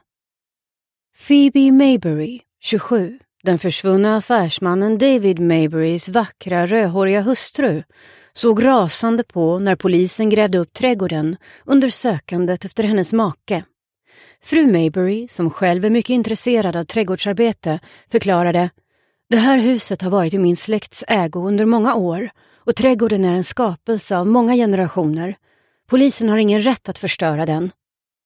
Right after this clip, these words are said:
Tillförlitliga källor hävdar att David Maybury, fyrtiofyra, befann sig i ekonomiska svårigheter strax innan han försvann.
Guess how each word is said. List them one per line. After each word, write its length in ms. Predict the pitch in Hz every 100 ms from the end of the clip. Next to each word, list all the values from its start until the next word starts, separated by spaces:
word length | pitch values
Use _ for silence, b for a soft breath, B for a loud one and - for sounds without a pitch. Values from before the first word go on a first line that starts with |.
| _ _ _ _ _ _ _ _ _
Tillförlitliga 880 | 285 262 233 262 254 254 - 240 240
källor 480 | 214 226 165 160 170
hävdar 420 | 175 220 165 170
att 120 | 175 175
David 440 | 180 247 190 170
Maybury, 560 | 160 156 151 151 185 202
fyrtiofyra, 720 | 185 175 - 180 151 156 190 b b b
befann 420 | 214 208 247 254 233
sig 260 | - 175
i 420 | 175 214 196 -
ekonomiska 640 | 214 254 277 269 190 - 185
svårigheter 800 | 196 175 156 165 156 - 160
strax 480 | 175 - 254 - -
innan 200 | 196 160
han 140 | 156 156
försvann. 540 | 190 175 151 170